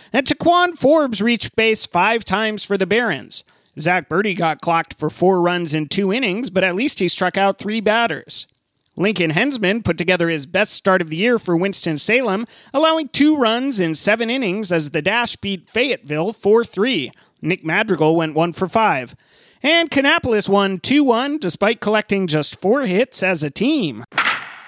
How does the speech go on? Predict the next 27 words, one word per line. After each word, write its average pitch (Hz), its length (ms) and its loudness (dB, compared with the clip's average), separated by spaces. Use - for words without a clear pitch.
Around 196 320 2
the 175 80 2
league, 247 420 -2
the 196 120 -2
Yankees 262 500 0
placed 185 340 0
Giancarlo 220 800 0
Stanton 247 560 0
back 156 300 -2
on 156 140 -2
the 147 100 0
D 147 180 2
L 180 180 2
just 170 360 -2
two 269 180 4
games 220 400 0
into 220 300 2
a 202 60 4
rehab 190 420 0
assignment, 156 520 -2
but 180 160 2
weren't 294 240 2
lacking 294 340 0
in 254 100 -2
power 240 360 2
on 208 160 0
Wednesday. 208 580 -2